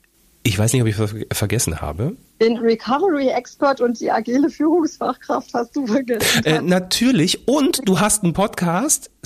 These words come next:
Speaker 1: Self-Leadership-Podcast
Speaker 2: Ja.
Speaker 1: für mehr Klarheit, Selbstbewusstsein und Wohlbefinden.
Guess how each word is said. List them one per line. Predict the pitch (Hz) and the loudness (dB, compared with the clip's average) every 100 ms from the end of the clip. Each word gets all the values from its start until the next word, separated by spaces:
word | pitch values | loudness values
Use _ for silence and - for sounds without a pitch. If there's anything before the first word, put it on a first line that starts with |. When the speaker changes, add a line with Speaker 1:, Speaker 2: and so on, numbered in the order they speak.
| - - 175 233 294 302 156 | 0 2 2 2 2 2 2
Speaker 1:
Self-Leadership-Podcast | 196 190 - 127 - 120 - 127 156 - | 2 2 2 -2 -2 -4 -4 -2 -2 -2
Speaker 2:
Ja. | |
Speaker 1:
für | - 135 | 0 2
mehr | 131 | 2
Klarheit, | - 123 147 170 | 0 0 0 0
Selbstbewusstsein | 110 - 131 147 180 | -2 0 0 0 0
und | 185 143 | -2 -2
Wohlbefinden. | 143 302 285 - 78 80 73 | 2 2 0 -6 -10 -10 -14